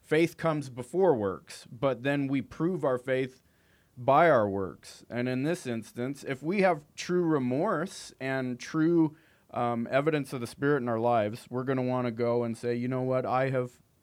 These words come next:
you know, that's what repentance is, is, is, is changing our mind, going, we've talked about that a lot on this podcast, is going God's way instead of my way, admitting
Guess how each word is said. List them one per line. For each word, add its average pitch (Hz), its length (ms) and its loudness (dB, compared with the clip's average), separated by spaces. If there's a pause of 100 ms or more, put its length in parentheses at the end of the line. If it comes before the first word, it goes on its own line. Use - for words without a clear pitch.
(920)
you 113 120 -4
know, 110 200 -2
that's 117 260 0
what 127 140 0
repentance 110 580 -4
is, 107 260 -4
is, 110 180 -6
is, 104 140 -4 (400)
is 107 300 -6
changing 123 840 -2
our 110 160 -2
mind, 131 640 0
going, 120 580 0
we've 117 160 -4
talked 120 220 -2
about 120 240 0
that 117 140 2
a 107 40 -2
lot 120 260 2
on 123 180 0
this 120 140 -6
podcast, 117 640 -2
is 104 200 -6 (580)
going 123 280 4
God's 120 340 4
way 123 200 4
instead 120 380 0
of 104 160 -4
my 117 260 2
way, 117 520 2
admitting 139 840 4